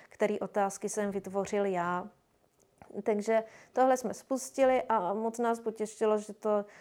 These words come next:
především, eh, v Česku vzbudilo jako ohlas mezi hráči a že nám lidi posílali otázky.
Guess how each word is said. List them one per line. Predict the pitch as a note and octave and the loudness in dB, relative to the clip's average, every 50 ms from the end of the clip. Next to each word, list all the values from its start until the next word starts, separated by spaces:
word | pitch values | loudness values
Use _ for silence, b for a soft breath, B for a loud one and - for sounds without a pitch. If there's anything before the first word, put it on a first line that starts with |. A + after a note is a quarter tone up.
| b b b | b b b
především, | - - A3+ G#3 A3 G#3 G3+ - - - - - A3 G#3+ G#3+ G#3+ | -4 -4 -2 0 0 -2 -4 -6 -14 -10 -4 -2 0 0 2 0
eh, | G#3 G3+ G3 G3 G3+ | 0 0 2 0 0
v | G3+ - - | -2 -4 -6
Česku | - - G#3 G3 - - - A3 | -2 -2 -2 -2 -2 -6 -6 -6
vzbudilo | G#3+ - G3+ G3+ G#3 G3+ G#3+ G3+ G3+ G3+ G3 | -4 -4 -4 -6 -4 -2 0 0 2 2 0
jako | G3 F#3+ G3 - - - | 0 -4 -8 -12 -14 -10
ohlas | - G#3 G3+ B3 C4+ C#4+ C#4+ - | -8 -4 2 4 4 4 2 0
mezi | C4+ C4+ B3+ B3 B3+ B3+ | -6 -6 -4 -2 -2 -2
hráči | A#3 A#3+ A3 A#3 A#3 A#3 A#3 - - - A#3 A3+ A3+ B B B B B B | 0 0 2 2 2 0 -2 -4 -2 -2 -2 -2 -2 B B B B B B
a | G#3 G#3+ | -2 0
že | G#3 G#3+ G#3+ | 0 0 -2
nám | G#3 G#3 G#3+ G#3+ | 0 0 0 0
lidi | G#3 G3 F#3 - G3+ | 0 0 -2 -4 -8
posílali | - - G3 - - - G#3 G3+ G3+ G3+ G3+ G3+ G3+ | -8 -8 -10 -8 -6 -4 -2 0 0 2 2 0 0
otázky. | - F#3+ F#3 - G#3 G3 G3 G3 - - - - - G3 F#3+ G3 | -2 -4 -6 -4 -2 -2 -2 -2 -4 -10 -12 -6 -2 0 0 0